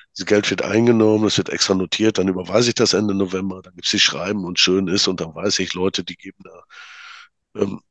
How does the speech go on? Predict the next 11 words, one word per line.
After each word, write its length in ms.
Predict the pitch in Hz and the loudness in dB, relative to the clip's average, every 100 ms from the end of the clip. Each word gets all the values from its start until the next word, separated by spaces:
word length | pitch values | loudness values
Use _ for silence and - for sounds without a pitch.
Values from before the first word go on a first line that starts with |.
| _ | _
die 160 | - 110 | -8 -2
nehmen 240 | 123 131 160 | 2 2 4
da 120 | 113 | 2
auch 320 | - 120 - | 2 0 2
nichts 320 | 117 - - | 2 2 2
für, 500 | - 98 104 101 120 - _ _ | 0 0 0 2 0 -4 _ _
dass 220 | 107 - | 0 0
die 160 | - 113 | -4 -4
das 260 | 101 - | 0 0
machen. 840 | 98 90 - 82 - - - - - | 0 -4 -6 -8 -12 -12 -6 -6 -8
Ja, 320 | 98 101 123 | -6 -4 -4